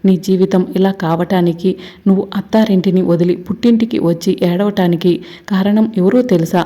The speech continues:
అని ఆనంద భైరవి అడుగుతూ ఉంటుంది. "ఎవరత్తయ్య గారు?" అని శరణ్య అడుగుతూ ఉంటుంది. "నువ్వు అక్క, అక్క అంటూ ఆప్యాయత పెంచుకున్నావే అనన్య, తనే నీ జీవితం నాశనం అవ్వటానికి కారణం" అని చెప్పి ఆనంద భైరవి శరణ్యకు చెప్తూ ఉంటుంది.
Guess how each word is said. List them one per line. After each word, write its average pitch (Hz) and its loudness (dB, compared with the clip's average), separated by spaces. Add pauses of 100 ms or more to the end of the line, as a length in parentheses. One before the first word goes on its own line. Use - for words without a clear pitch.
అని 180 2
ఆనంద 190 0
భైరవి 175 0
అడుగుతూ 175 -2
ఉంటుంది. 175 0 (120)
"ఎవరత్తయ్య 196 0
గారు?" 170 0
అని 190 0
శరణ్య 175 -2
అడుగుతూ 175 -2
ఉంటుంది. 175 0 (420)
"నువ్వు 190 2
అక్క, - -4 (220)
అక్క - -8 (200)
అంటూ 190 2 (140)
ఆప్యాయత 196 -2
పెంచుకున్నావే 185 0 (420)
అనన్య, 190 2 (380)
తనే 196 4 (180)
నీ 185 4 (100)
జీవితం 190 0 (480)
నాశనం 196 -2 (100)
అవ్వటానికి 175 -2
కారణం" 180 -2
అని 190 0
చెప్పి 180 0 (160)
ఆనంద 220 2
భైరవి 175 0
శరణ్యకు 185 -2
చెప్తూ 185 -4
ఉంటుంది. 175 0